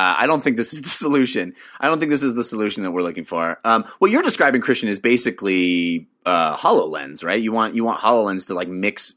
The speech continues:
you know, you want A R, you want a mix of reality and virtual reality and, you know, overlay things onto the, the real world. I think that'd be cool as well. And, you know, HoloLens is a self-contained solution, supposedly, that, that won't need to, to be tethered.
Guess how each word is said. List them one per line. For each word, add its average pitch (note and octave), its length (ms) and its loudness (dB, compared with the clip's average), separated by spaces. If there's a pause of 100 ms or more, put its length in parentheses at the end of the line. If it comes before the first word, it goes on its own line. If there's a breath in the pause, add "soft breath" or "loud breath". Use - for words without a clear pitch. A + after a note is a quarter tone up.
(120)
you G#2 140 -8
know, A2 160 -8
you A#2 140 0
want G#2 200 -2
A A#2+ 180 4
R, D2 200 -4
you E2 140 -10
want F2+ 160 -2
a - 20 -4
mix F#2+ 220 -4
of F2+ 100 -8
reality F2+ 400 2
and F2 160 -8 (240 loud breath)
virtual G#2+ 300 0
reality F2 400 2
and, E2+ 260 -4
you F2+ 60 -6
know, D#2+ 160 -8
overlay F2+ 400 0
things F2+ 340 -2
onto E2+ 160 -4
the, E2 320 -8
the F2+ 160 -6
real F2 160 0
world. E2+ 240 -2
I D3 40 0
think F3 120 0
that'd A2+ 100 2
be G#2 60 -8
cool C3 400 0 (300 loud breath)
as B2 120 -2
well. C3 440 2 (180 loud breath)
And, D3 340 -2
you F3 120 -2
know, C3 220 4
HoloLens B2 580 2
is A#2 340 0
a G#2+ 380 0
self-contained G#2 680 0
solution, G2+ 560 0
supposedly, E2+ 640 -4
that, F2 280 0
that E2 260 -4
won't F#2 240 -2
need F#2 180 0
to, F2 80 -6
to - 160 -8
be E2+ 100 -4
tethered. F2 420 -4